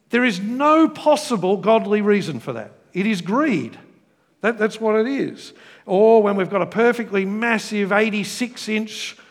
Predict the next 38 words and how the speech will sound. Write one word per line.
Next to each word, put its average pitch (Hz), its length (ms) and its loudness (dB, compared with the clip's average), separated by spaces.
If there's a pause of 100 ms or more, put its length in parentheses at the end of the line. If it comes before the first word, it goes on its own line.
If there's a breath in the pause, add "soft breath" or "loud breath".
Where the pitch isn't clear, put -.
(160 loud breath)
screen 220 500 0
T 220 220 -2
V 214 200 0
on 208 100 2
our 185 120 2
wall 175 400 2 (120)
and 170 140 -4
the 165 80 0
eighty-nine 175 560 0
inch - 260 -10
comes 123 300 -12
out. 110 220 -12 (760 soft breath)
And 135 140 -16
we 143 120 -8
think, 131 220 -12
"I, 143 160 -6
I've 151 160 -8
got 160 140 -2
it." 175 100 -4 (400 loud breath)
That 233 140 2
is 254 140 -2
greed. 190 840 -4
Don't 247 280 0
pretend, 208 580 -2
"Oh, 185 220 2
it's 214 120 -6
about 240 180 -2
the 220 120 -2
attitude, 196 440 -4
Phil. 147 220 -4
I've 180 160 0
got 175 100 -2
a 175 40 -4
godly 175 360 -4
attitude." 123 460 -6
That, 131 140 -16
no, 185 200 -4
no. 127 180 -8